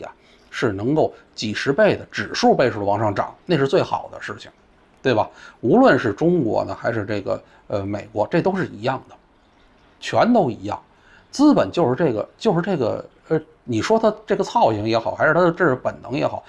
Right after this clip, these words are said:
这是没有办法的事情。那如果一旦这个V I E架构这条路被断了，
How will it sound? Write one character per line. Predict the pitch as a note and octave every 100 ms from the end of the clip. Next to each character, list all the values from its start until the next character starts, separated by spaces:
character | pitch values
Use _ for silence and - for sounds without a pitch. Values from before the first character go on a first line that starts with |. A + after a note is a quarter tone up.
| - -
这 | F#3
是 |
没 | G#2+
有 | D#3+
办 | D#3 D#3
法 | G2
的 | -
事 | -
情。 | - - _ _ _ _ _ _ _ _ -
那 | G#3+ - - - - _ -
如 | D#3+ C#4+
果 | B3 B2
一 | A2+ F#3
旦 | A3 C3+
这 | D3
个 | A2+
V | F#3
I | G3
E | G3 E3+
架 | - E3
构 | - F3 - _ _ _ _ _ _ _ _ _ _ -
这 | D3
条 | C3+
路 | F3+
被 | D#3
断 | D#3+ A3
了， | -